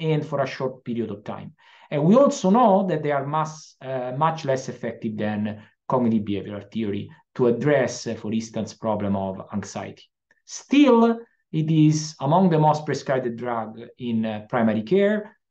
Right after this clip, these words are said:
Um, for instance, in the U S, we know that twelve percent of the population is, uh, uh, reported to use this drug in the last, uh, year, and, uh,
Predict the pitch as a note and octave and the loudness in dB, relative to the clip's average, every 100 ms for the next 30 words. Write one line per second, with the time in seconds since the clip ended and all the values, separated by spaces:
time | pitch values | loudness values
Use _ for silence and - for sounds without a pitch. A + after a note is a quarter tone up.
0 | _ A#2+ A2+ A2+ A2+ A2+ A2+ A2 A2 G#2+ | _ -6 -4 -4 -6 -6 -8 -8 -10 -8
1 | B2 D3 D3+ C#3+ C3 B2+ B2+ B2+ C#3 E3 | -2 0 0 -4 -6 -2 -2 0 -2 0
2 | D3+ D3 C3 C3 C3+ B2 A#2 - C#3+ C#3 | -2 -4 -10 -8 -6 -6 -8 -6 -6 -6
3 | B2+ - B2 A#2 A2 A2 A2+ A#2 A2 - | -10 -8 -8 -8 -8 -8 -6 -8 -8 -8
4 | A2 G#2+ - _ - A#2 A2 - A#2 A#2 | -6 -8 -14 _ -6 -4 -4 -6 -6 -4
5 | A2+ - A#2 A2+ - D#3+ D#3+ - C3 B2+ | -4 -6 -12 -14 -14 -16 -16 -4 -2 4
6 | G3 G3 D#3+ D3+ D3+ D#3 D3+ C3+ - D3 | 6 6 4 4 4 2 2 -4 -2 0
7 | C#3+ B2+ B2 C3 C3 B2+ - _ B2+ A#2+ | 2 0 -4 -2 0 -2 -6 _ -14 -14
8 | - C#3 F3+ A3+ C4+ C#4+ - _ _ _ | -12 -2 2 2 0 -4 -12 _ _ _
9 | D#3+ D#3+ D#3+ D#3+ D#3+ D#3 D#3+ D#3 D3+ D3+ | -2 0 0 0 -2 0 4 4 4 2
10 | D3+ | -2